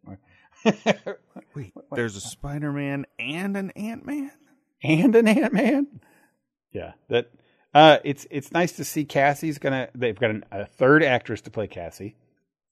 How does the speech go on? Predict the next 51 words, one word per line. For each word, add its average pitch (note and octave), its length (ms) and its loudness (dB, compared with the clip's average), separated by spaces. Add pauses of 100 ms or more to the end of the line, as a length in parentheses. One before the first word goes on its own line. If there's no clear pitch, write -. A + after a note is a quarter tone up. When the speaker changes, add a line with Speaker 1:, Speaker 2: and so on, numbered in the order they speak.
(320)
Speaker 2:
Oh, D3 140 -2
Speaker 1:
It's - 100 -12
not A#2+ 240 0
Speaker 2:
okay. F2+ 100 -12
Speaker 1:
n-, A2 120 -8
Speaker 2:
I - 20 -8
di-, F#2+ 160 -10
Speaker 1:
it's - 120 -20
n-, A#2+ 140 -6 (140)
Speaker 2:
I G2+ 60 -6
Speaker 1:
not G#2+ 80 0
Speaker 2:
didn't G2 120 -2
Speaker 1:
the F#2 60 -8
same F2 140 -8
Speaker 2:
notice E2 160 -10
Speaker 1:
one. - 80 -12
Speaker 2:
that, D#2+ 180 -14 (100)
but D#2 160 -16 (160)
Speaker 1:
Yeah, G#2+ 160 -4
it's G#2 140 -10
not C3+ 180 0
the C#3+ 80 -8
same C3+ 240 -4
one C3 140 -2
that B2 100 -8
was A2+ 160 -6
in B2 120 -4
Endgame. A#2 640 -4
Obviously A#2 360 -10
not A2 120 -6
the - 80 -14
little A2 140 -4
girl A2 200 -6
that A#2+ 60 -8
was G#2 120 -10
in A2 80 -6
the A2 80 -6
other G2 180 -6
Ant-Man E2+ 280 -14
movies. E2+ 380 -18 (880)
Um, F#2 320 -10 (300)
this A2 260 -4
Cassie C3+ 580 0
is A2+ 240 -6
gonna A#2 240 -4
be A2+ 400 -4
the G2+ 140 -12
actress G#2+ 420 -6
for A2+ 280 0
a A#2 60 4
while G#2+ 540 2